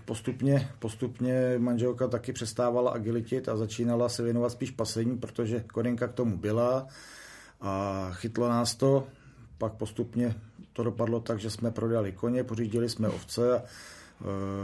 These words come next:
pasení s borderkou se pro nás stalo už ne sportem, ale životním stylem.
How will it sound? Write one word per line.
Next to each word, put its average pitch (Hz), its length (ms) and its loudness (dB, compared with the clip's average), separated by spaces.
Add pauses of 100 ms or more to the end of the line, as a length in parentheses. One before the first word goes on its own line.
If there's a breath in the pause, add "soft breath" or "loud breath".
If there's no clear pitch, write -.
(100)
pasení 113 460 0
s 107 40 2
borderkou 107 540 0
se - 140 -2
pro 110 160 0
nás 113 200 2
stalo 120 280 2
už - 260 -2
ne 120 220 4
sportem, 110 460 0
ale 104 240 2
životním 101 440 0
stylem. 78 360 -6